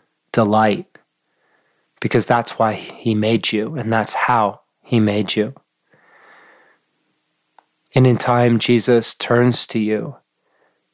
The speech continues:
and says to you as a son, as a daughter, as a friend, he names you, he calls you by name and says, "What is it that you want me to do for you?"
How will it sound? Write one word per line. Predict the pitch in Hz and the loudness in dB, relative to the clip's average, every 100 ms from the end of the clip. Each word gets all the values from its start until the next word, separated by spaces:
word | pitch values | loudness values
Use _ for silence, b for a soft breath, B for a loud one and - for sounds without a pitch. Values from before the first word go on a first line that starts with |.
| - | -2
and | 120 113 | 2 2
says | - 123 117 - | 2 2 2 0
to | 123 | 0
you | 113 110 | 2 4
as | 113 117 113 | 4 2 0
a | |
son, | - 120 110 113 127 - _ - | 0 0 0 0 -4 -10 _ -4
as | 117 117 107 - - _ _ _ _ - | 0 2 2 -2 -6 _ _ _ _ -4
a | 120 | -2
daughter, | 101 113 107 107 | 2 2 2 2
as | 107 - | 2 -2
a | |
friend, | 107 - 120 117 104 110 - _ _ _ _ _ _ _ _ _ _ _ _ _ - | -6 -2 0 2 0 -4 -10 _ _ _ _ _ _ _ _ _ _ _ _ _ -4
he | 123 | 2
names | 113 120 147 139 - | 4 4 4 2 -2
you, | 107 - | -10 -10
he | 120 | -10
calls | 113 - 123 123 120 - | -6 0 2 2 0 -2
you | 117 | 0
by | 107 104 | 0 -2
name | 101 110 113 147 147 _ _ _ _ _ _ _ _ _ _ _ _ _ _ - | -2 -2 -2 -6 -16 _ _ _ _ _ _ _ _ _ _ _ _ _ _ -2
and | 107 | 0
says, | - 113 104 - | 0 0 0 0
"What | 127 165 | 0 2
is | 185 - | 0 2
it | 143 135 | 0 0
that | - 120 | -2 -2
you | 139 120 120 | -2 -2 -2
want | 110 110 110 - | -2 0 0 -2
me | 117 110 104 | -4 -4 -4
to | - - 101 90 - | -6 -4 -4 -6 -6
do | 110 104 107 | -2 0 -2
for | - - 98 | -6 -4 -6
you?" | - 101 - | -6 -18 -18